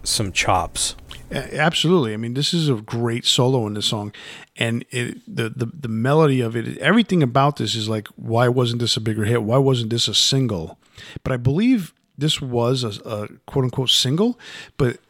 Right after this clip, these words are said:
Speaker 2: I guess, I, I guess part of what happened was that the, the record company didn't know what to really do with them.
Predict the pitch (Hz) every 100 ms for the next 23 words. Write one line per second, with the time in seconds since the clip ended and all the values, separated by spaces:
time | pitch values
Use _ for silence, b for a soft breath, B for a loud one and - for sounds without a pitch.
0 | - 120 185 - - 104 - _ - 165
1 | - - - - 247 214 180 123 135 151
2 | 143 120 110 113 110 - _ 120 104 110
3 | 123 170 165 - 131 - 117 110 123 123
4 | 117 117 110 - 110 117 107 - 117 127
5 | - - -